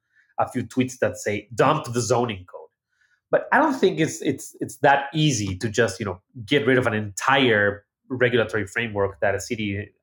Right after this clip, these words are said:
has been functioning in. But because it entails, you know, changing the entire structure of government and changing, and those types of, of, of, of hard changes end up being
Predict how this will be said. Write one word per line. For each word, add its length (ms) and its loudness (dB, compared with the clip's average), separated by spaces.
has 120 -6
been 160 -6
functioning 480 -4
in. 100 -12
But 280 6
because 380 4
it 100 4
entails, 840 2
you 80 -4
know, 320 0
changing 800 -2
the 100 -6
entire 400 2
structure 480 -2
of 140 -4
government 500 -2
and 160 -18
changing, 460 -8
and 280 2
those 360 2
types 260 2
of, 300 4
of, 280 2
of, 200 2
of 140 2
hard 440 2
changes 680 0
end 180 0
up 260 2
being 600 2